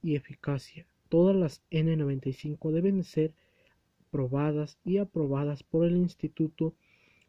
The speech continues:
Nacional de Seguridad y Salud Ocupacional. A diferencia de otras formas de mascarillas,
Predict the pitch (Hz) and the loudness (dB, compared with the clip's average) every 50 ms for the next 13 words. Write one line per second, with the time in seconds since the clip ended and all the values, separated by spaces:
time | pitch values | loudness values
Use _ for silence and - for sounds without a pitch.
0 | _ _ - 151 147 143 131 - - 135 123 127 131 143 151 160 151 - 147 131 | _ _ -4 -2 0 0 -2 -2 -4 -4 -2 -2 0 0 0 -2 -2 -2 -4 -4
1 | 127 123 120 120 127 135 143 143 - _ _ _ _ _ - 185 175 - 160 147 | -4 -4 -4 -4 -4 -4 -4 -4 -6 _ _ _ _ _ -2 -2 0 0 0 0
2 | 147 156 165 170 180 - _ _ - 151 151 147 - - 147 - - 147 131 - | 2 4 4 2 2 -2 _ _ -2 0 0 0 -2 -6 -8 -6 -6 -6 -6 -6
3 | - 143 139 139 139 147 151 151 143 127 - _ _ _ _ _ _ _ _ _ | -4 -4 -2 -2 -2 -2 -2 -2 -2 -4 -8 _ _ _ _ _ _ _ _ _
4 | _ _ _ _ _ _ _ _ _ _ _ _ _ _ _ _ _ _ _ - | _ _ _ _ _ _ _ _ _ _ _ _ _ _ _ _ _ _ _ -20
5 | - - _ - 156 151 135 135 143 135 147 170 180 - 190 175 165 165 156 - | -20 -16 _ -2 0 0 2 2 2 2 2 2 2 2 2 2 2 2 0 -2
6 | 165 151 - - - - 151 147 143 147 143 135 127 - - 139 135 135 131 - | -6 -8 -6 -4 0 2 2 2 2 0 -4 -6 -6 -6 -6 -4 -4 -4 -4 -6
7 | - - 135 135 143 143 139 131 131 | -6 -4 -4 -4 -4 -4 -4 -6 -6